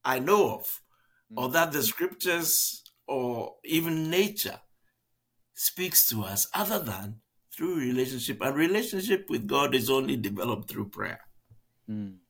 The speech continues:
Speaker 2: mm, mm. Um, uh, uh, uh,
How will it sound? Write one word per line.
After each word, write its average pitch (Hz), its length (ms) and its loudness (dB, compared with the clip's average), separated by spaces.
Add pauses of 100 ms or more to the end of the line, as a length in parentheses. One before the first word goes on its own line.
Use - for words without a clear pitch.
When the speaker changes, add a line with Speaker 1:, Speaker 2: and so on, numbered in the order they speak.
(460)
Speaker 2:
mm, 98 220 -8 (480)
mm. 98 160 -14 (420)
Um, 107 560 -4 (100)
uh, 110 80 -6 (140)
uh, 104 220 -4 (100)
uh, 110 120 -2